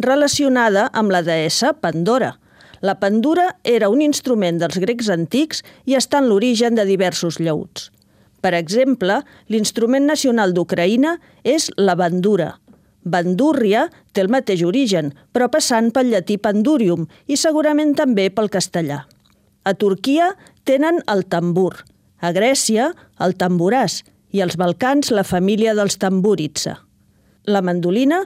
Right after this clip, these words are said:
com tots aquests instruments, també ve del grec pandura, però a través de la mandola italiana. En italià, una mandola petita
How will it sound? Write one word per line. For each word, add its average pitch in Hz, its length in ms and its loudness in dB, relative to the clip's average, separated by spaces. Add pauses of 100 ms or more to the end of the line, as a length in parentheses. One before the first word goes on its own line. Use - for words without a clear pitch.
(320)
com 190 160 0
tots 190 280 -2
aquests 202 280 -2
instruments, 262 640 0
també 240 320 2
ve 220 80 2
del 247 240 2
grec 190 320 -2
pandura, 233 500 2 (340)
però 294 160 2
a 294 80 -2
través 247 360 2
de 240 80 0
la 247 120 2
mandola 180 480 0
italiana. 160 680 -6 (420)
En 175 160 -4
italià, 196 460 0 (100)
una 294 200 4
mandola 190 440 2
petita 285 540 0